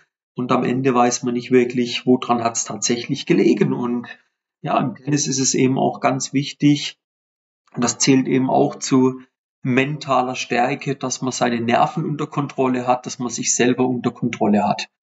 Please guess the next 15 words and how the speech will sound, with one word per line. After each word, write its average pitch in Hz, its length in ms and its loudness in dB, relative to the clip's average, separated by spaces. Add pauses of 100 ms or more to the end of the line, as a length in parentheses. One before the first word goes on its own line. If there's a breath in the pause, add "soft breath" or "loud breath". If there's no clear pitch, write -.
(340)
Und 123 640 2 (140)
ja, 127 340 2
neben 143 300 0
der 131 160 0
mentalen 147 640 2
Stärke, 139 680 -2 (840 soft breath)
die, 135 220 6
äh, 123 360 2 (480)
ja, - 460 0
genauso 135 480 -2
wichtig 151 400 -2
ist 143 280 2
wie 131 80 0
die 127 120 0
physische 143 840 2